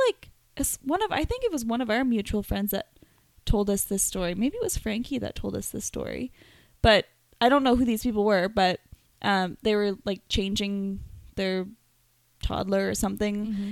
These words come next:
Speaker 1: and, or baby probably, and the baby kept smiling and laughing at something behind them.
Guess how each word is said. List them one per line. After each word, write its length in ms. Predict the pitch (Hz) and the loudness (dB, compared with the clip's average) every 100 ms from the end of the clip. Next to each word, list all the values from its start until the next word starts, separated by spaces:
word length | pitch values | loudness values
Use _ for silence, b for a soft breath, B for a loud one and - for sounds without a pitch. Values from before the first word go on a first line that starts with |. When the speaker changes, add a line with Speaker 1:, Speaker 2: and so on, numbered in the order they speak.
| 214 | -4
Speaker 1:
and, 380 | - 220 208 185 | 4 4 4 -2
or 140 | - 196 | -4 2
baby 420 | 202 196 196 208 | 4 2 0 -4
probably, 560 | - 208 202 202 214 208 | 2 2 2 0 0 0
and 280 | 196 185 - | -2 -4 -4
the 80 | 202 | 2
baby 240 | 202 208 | 4 4
kept 220 | - 214 | -2 -2
smiling 580 | - 208 190 190 214 240 | -2 0 0 0 -2 -2
and 100 | 214 | -2
laughing 480 | 190 170 202 254 285 | 0 -2 0 2 2
at 100 | 277 | 2
something 300 | 277 285 311 | 0 2 2
behind 380 | 214 190 185 247 | 2 0 0 0
them. 220 | 359 | 0